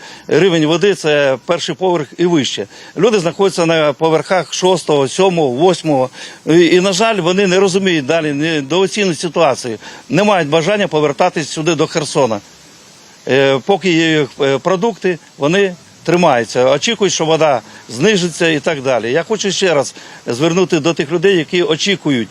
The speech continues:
е, на схід води. Да, вода зійде,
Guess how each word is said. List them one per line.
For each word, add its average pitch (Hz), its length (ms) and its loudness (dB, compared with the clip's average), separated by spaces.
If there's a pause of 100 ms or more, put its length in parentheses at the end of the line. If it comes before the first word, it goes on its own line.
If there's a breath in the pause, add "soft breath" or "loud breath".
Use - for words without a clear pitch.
(480 loud breath)
е, 131 240 4
на 151 140 0
схід 190 240 -2
води. 156 300 2
Да, 170 160 4
вода 175 300 2
зійде, 139 400 -2